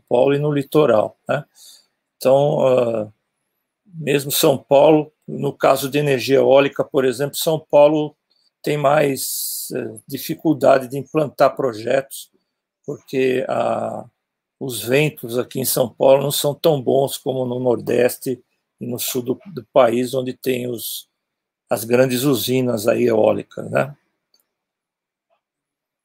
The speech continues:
Aqui são dados da, da evolução da energia fotovoltaica no Brasil, né, de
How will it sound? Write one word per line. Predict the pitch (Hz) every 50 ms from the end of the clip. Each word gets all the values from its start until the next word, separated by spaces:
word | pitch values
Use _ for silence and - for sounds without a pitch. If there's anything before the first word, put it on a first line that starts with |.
| _ _ _ _ _ _ _ _ _
Aqui | - 147 - - - 170
são | - - 190 170 160
dados | 139 120 147 147 151 147 131 123 123 113 - - - - -
da, | 175 175 139 127 123 120 117
da | 113 117 135 135
evolução | 131 - 139 147 143 131 123 - - - 151 151 180 185
da | 165 151
energia | 135 131 127 120 107 113 131 131 123
fotovoltaica | - - 143 131 - - 117 123 131 120 - - 139 131 123 - - 120
no | 117 127
Brasil, | 120 131 131 143 127 110 104 107 123 160 214 196
né, | 92 135 165
de | 170 127 117 120 117 107